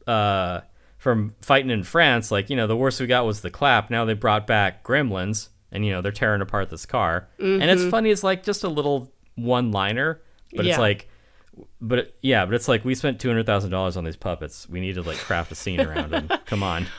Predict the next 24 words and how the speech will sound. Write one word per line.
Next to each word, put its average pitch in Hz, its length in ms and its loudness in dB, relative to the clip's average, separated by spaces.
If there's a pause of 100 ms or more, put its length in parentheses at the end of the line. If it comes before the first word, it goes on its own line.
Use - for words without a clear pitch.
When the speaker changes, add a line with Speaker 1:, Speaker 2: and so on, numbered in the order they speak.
(200)
Speaker 2:
Also, 311 680 6
I 247 220 6
think 294 340 -2
it 285 100 -4
was 277 160 -2
a 240 60 -2
mistake 202 760 -2 (600)
to 190 680 2 (760)
design 202 600 2 (180)
all 202 280 4
the 185 100 0
creatures 175 680 -4
as 165 220 -6
goofily 170 800 -4 (220)
as 165 220 -4
these 160 320 -2
little 170 280 -2
engine 156 420 -4
gremlins, - 640 -10 (380)
because 202 580 4 (440)
there 240 160 10
is 226 120 4
a 233 100 2
gargoyle 196 960 2